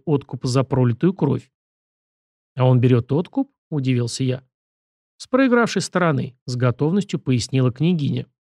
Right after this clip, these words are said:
«Мы приедем в резиденцию, и там будем соблюдать правила», — продолжил старший Чехов.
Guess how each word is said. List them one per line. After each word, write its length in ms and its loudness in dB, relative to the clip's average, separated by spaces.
«Мы 180 2
приедем 400 2
в 40 2
резиденцию, 640 0
и 40 -2
там 240 0
будем 220 -2
соблюдать 500 -2
правила», — 560 0
продолжил 480 0
старший 420 -4
Чехов. 460 -6